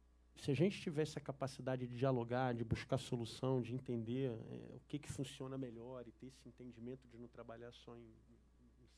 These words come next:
silos, né? Eu acho que a, a gente pode acreditar ainda que ainda tem esperança aí da, da humanidade fazer coisas boas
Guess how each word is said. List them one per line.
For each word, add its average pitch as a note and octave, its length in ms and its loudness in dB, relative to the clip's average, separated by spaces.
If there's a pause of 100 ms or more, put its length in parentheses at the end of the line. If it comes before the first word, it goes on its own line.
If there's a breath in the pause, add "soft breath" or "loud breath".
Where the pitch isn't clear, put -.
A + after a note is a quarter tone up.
(140)
silos, C#3 320 -4
né? B2+ 180 -2 (840 loud breath)
Eu A2 120 -6
acho A2+ 160 -6
que - 100 -8
a, A#2+ 320 -4 (480)
a A#2+ 60 -18
gente A#2 220 -18
pode B2+ 220 -8
acreditar A#2+ 420 -10
ainda A2+ 200 -4
que B2 200 -16
ainda A2+ 200 -10
tem A2+ 280 -10
esperança G#2+ 640 -8
aí G#2+ 60 -8
da, G2+ 160 -12 (200)
da A2+ 120 -10
humanidade G#2+ 480 -8
fazer G#2+ 220 -12
coisas G#2 300 -12
boas B2+ 320 -4